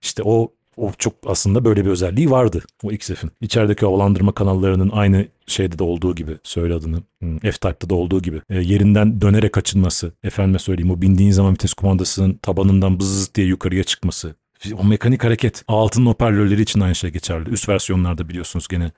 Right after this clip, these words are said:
çalıştırdığın zaman müzik sistemini bızız diye o köşelerden, e, camın iki köşesinden yukarıya çıkma-, çıkar. Gene A altı daha ulaşılabilir örneği olarak A üç.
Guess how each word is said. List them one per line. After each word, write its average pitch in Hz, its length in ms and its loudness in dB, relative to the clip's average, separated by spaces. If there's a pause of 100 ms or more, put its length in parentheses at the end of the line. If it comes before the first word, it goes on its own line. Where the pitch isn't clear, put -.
çalıştırdığın 92 460 -4
zaman 82 220 -4
müzik 80 220 -4
sistemini 85 360 -2
bızız 95 320 -4
diye 90 200 -4
o 117 80 -8
köşelerden, 87 540 -6 (680)
e, 87 200 -2
camın 92 280 2
iki - 240 -10
köşesinden 87 560 -6 (200)
yukarıya 95 400 -2
çıkma-, - 320 -8
çıkar. - 440 -6
Gene 113 180 4
A - 40 -2
altı 120 720 2
daha 110 160 2 (200)
ulaşılabilir 104 500 0
örneği 101 380 4
olarak 95 340 0
A 101 200 -2
üç. - 280 -4